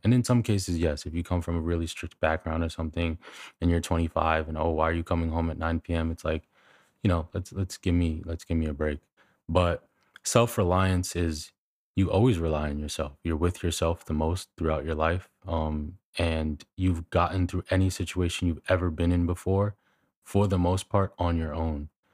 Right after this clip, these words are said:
So you're always building your self-reliance. And I think in the West, we have, because it's a more individual society, we have this thing of, "Oh, you gotta get it out the mud on your own, no help," this, that, and the third, which goes completely against what we always talk about.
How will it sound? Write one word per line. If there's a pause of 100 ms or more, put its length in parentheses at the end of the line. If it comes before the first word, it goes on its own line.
(100)
So
you're
always
building
your
self-reliance.
And (420)
I
think
in
the
West,
we
have,
because
it's
a
more
individual
society, (400)
we
have
this
thing
of,
"Oh,
you
gotta
get
it
out
the
mud
on
your
own,
no
help,"
this,
that,
and
the
third, (360)
which
goes
completely
against
what
we
always
talk
about.